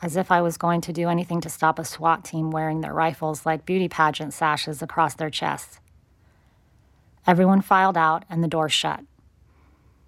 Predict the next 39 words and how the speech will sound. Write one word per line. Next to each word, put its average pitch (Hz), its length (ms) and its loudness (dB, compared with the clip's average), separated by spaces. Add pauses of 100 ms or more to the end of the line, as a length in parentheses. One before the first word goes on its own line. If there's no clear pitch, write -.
(640)
I 196 80 4
took 247 200 0
a 294 60 2
breath, 180 380 4 (100)
dug 190 220 2
out 202 120 4
my 190 120 -2
cell 175 260 2
phone, 156 400 -2
and 170 140 -6
called 170 240 0
the 151 160 -8
hospital. - 540 -4 (640)
"Hello?" 185 440 4 (880)
"Hi," 269 220 6
I 208 40 2
said. 180 380 2 (580)
"I 202 60 2
know 226 140 6
you're 262 160 6
not 214 180 6
able 196 180 0
to 180 140 -6
give 190 80 0
out 185 240 2 (140)
any 180 180 2
patient 185 400 -2
information, 175 760 -2 (160)
but 185 120 -2
my 190 160 4
mom 202 260 6
was 214 200 0
just 196 240 -6
admitted 180 360 0
a 170 160 -4
couple 170 240 -2
of 160 80 -4
days 165 260 -6
ago." 160 360 -10